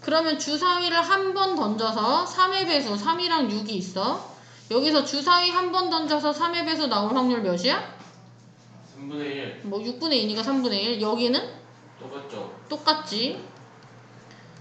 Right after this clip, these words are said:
Speaker 1: 자, 그러면 얘는 삼의 배수 나오는 게 육분의 이면 얘는 아닌 거잖아. 그럼 얘랑 얘는 서로 반대니까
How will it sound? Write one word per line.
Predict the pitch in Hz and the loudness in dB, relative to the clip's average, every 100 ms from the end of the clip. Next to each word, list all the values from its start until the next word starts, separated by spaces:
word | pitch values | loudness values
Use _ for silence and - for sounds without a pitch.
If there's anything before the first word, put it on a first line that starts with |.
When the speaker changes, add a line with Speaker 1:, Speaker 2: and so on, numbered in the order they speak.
| - - - | -20 -20 -2
Speaker 1:
자, | 262 254 | 0 2
그러면 | 330 359 311 349 247 175 170 - - - - - 208 | 4 6 6 4 4 0 -6 -10 -18 -20 -20 -10 6
얘는 | 233 277 294 262 214 269 320 190 160 - - - | 8 10 10 6 4 2 2 0 -4 -12 -20 -14
삼의 | - 392 415 440 | 0 2 4 2
배수 | 403 392 392 | 2 2 2
나오는 | 269 233 262 277 277 | 4 6 6 4 2
게 | 262 226 | 0 -4
육분의 | 226 262 262 208 196 | -6 -2 0 0 0
이면 | 226 233 165 - - - - | 2 2 0 -6 -14 -20 -2
얘는 | 226 277 302 - | 4 6 4 2
아닌 | 208 269 427 349 | 2 2 2 0
거잖아. | 220 180 165 160 - - - - - - - - | 0 0 -2 -6 -12 -20 -20 -20 -20 -20 -14 -2
그럼 | 262 | 2
얘랑 | 269 339 370 311 | 4 6 4 4
얘는 | 311 | 2
서로 | 330 339 269 | 2 2 2
반대니까 | 214 220 226 220 294 339 403 - | 0 0 -2 -2 -2 0 -2 -8